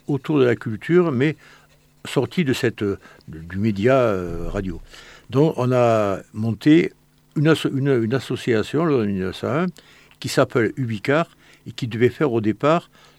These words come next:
de la diffusion de, de, d'événements culturels. L'édition étant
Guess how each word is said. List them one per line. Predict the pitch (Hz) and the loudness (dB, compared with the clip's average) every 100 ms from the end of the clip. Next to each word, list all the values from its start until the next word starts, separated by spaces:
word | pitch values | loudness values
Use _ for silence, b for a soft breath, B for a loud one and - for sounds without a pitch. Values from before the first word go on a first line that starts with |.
| _ | _
de | 101 | -6
la | 104 101 95 | -4 -2 -4
diffusion | 131 - 135 120 139 170 | -6 -6 -4 0 2 2
de, | 139 - _ - - | 2 -2 _ -20 -18
de, | - 104 117 87 | -16 -10 -8 -6
d'événements | 104 120 123 139 | -2 0 0 -2
culturels. | - 113 - 92 80 - - B B B B - | -2 -6 -4 -6 -6 -14 -20 B B B B -2
L'édition | 123 123 - 185 | 0 0 0 4
étant | 151 - 143 135 | 4 4 0 0